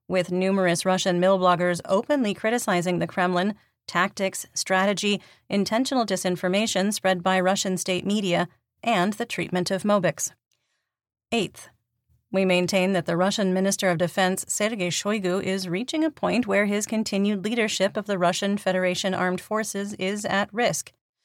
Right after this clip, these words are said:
and that it will be politically difficult to blame Army General Surovikin, Commander-in-Chief of the Russian Aerospace Forces, for failing to defend Russian air bases. Ninth, we maintain that neither belligerent will enter an operational pause over the winter.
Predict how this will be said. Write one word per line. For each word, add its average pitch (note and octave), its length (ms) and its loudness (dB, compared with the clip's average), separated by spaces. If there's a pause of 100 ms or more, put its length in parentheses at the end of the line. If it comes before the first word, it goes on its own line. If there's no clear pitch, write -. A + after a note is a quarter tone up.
(400)
and G3 240 2
that G3 80 2
it G3 100 0
will F#3 100 0
be F3+ 140 -4
politically G#3 560 -4
difficult G3 680 -2
to - 100 -6
blame F3 300 0
Army F#3+ 340 2
General F#3 380 2
Surovikin, G3 800 0 (240)
Commander-in-Chief F3+ 880 0
of E3+ 100 0
the E3+ 120 0
Russian F3+ 320 0
Aerospace F3+ 580 0
Forces, G3+ 560 -4 (320)
for F#3+ 380 0
failing B3+ 420 0
to B3+ 80 -4
defend G#3 500 0
Russian E3+ 320 0
air G3+ 200 2
bases. E3 500 -2 (960)
Ninth, F#3 440 0 (580)
we G3 120 2
maintain F#3+ 460 2
that F#3 180 2
neither G#3 440 0
belligerent F3 500 0
will G3 160 2
enter F#3 300 0
an F3 80 2
operational F3+ 580 0
pause G3 460 2
over E3 200 0
the F3 120 0
winter. F#3 420 -2